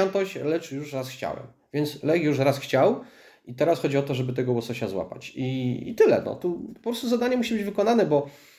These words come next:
ten margines błędu sam sobie ograniczył, y, margines pod tytułem: „Szkoda, nie wyszło, ale następnym razem, y, wyjdzie”.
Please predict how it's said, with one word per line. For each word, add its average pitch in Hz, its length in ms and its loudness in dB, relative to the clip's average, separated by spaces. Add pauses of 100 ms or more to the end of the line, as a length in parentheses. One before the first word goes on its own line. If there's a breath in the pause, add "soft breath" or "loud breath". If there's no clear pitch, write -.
(160 loud breath)
ten 175 120 0
margines 185 400 4
błędu 214 280 4
sam 214 220 2
sobie 196 500 4 (160)
ograniczył, 165 560 2 (520)
y, 139 40 6
margines 143 540 2
pod - 240 -6
tytułem: 139 800 2
„Szkoda, 170 380 4
nie 147 140 4
wyszło, 156 360 2
ale 143 100 4
następnym 139 520 2
razem, 127 400 2 (240)
y, 110 40 2
wyjdzie”. 147 460 2